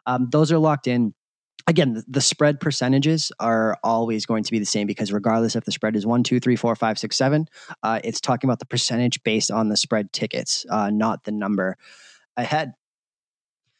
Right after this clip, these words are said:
Uh, and that actually looks like it's pretty much all of 'em, um, that we want to get to before we start breaking into the N F L, uh,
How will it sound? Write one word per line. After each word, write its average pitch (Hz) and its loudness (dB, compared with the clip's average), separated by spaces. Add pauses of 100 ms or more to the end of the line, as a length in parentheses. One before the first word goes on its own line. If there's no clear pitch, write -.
(220)
Uh, 147 0
and 139 4
that 170 2
actually 156 2
looks 147 0
like 131 0
it's 127 -12
pretty 220 -4
much 208 -2
all 165 -2
of 175 -2
'em, 175 -4
um, 135 -2
that 135 -4
we 139 -6
want 139 -2
to - -8
get 139 -4
to 151 -4
before 127 -6
we 127 0
start 127 -2
breaking 123 -2
into 120 -2
the 113 -4
N 117 -2
F 117 -4
L, 117 -2
uh, 113 -2